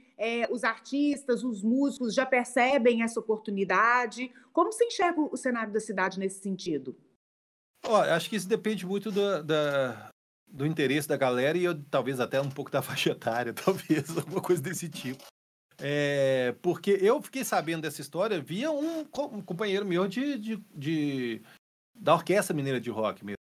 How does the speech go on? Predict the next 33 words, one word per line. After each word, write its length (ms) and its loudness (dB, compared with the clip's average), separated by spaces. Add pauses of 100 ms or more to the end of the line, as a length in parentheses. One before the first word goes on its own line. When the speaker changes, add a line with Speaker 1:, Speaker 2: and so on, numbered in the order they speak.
(100)
Speaker 2:
o 40 -6
Rufino, 500 -2
tecladista 760 -2
do 200 -4 (280)
Calix, 420 0
da 100 -2
Orquestra 360 -6
Mineira 200 -6
de 100 -8
Rock, 300 0
é 60 -2
que 100 -8
fala 180 0
assim, 140 -2
"Ó, 240 4 (840)
olha 100 0
o 40 -12
que 100 -14
tá 120 0
rolando 680 0
aqui", 160 -6
que 100 -6
o 180 0
Rufino, 380 0
ele 140 2
é 20 0
empresário 540 2
também, 160 -6
ele 80 -4
é, 40 -4
ele 180 -8
é 440 -16
empreendedor, 640 -2